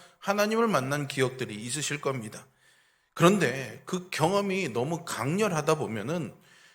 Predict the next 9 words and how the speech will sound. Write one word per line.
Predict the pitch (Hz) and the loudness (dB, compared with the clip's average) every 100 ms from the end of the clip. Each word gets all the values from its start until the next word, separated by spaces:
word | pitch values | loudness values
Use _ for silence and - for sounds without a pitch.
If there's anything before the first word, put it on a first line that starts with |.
| _ | _
거기에 | - 156 202 | 2 2 4
온통 | 202 135 180 247 262 - 214 123 | 4 6 4 2 -2 -4 -6 -2
마음을 | 107 131 156 156 147 | 0 2 2 2 0
빼앗겨버리고 | 147 135 135 127 123 117 110 160 - - _ _ - | 0 0 -2 -4 -2 -4 -4 -4 -6 -16 _ _ -2
정작 | 143 151 196 175 - - _ - | 0 4 4 2 -4 -18 _ -6
하나님을 | - 208 202 190 190 | 0 2 2 2 0
경험하는 | 180 143 165 165 160 165 | 0 0 0 0 0 -2
일에는 | 120 120 127 151 107 | -2 -2 -2 -4 -4
무관심하니까 | 135 202 196 185 139 113 104 - 151 | 0 0 0 -2 -4 -6 -8 -4 -4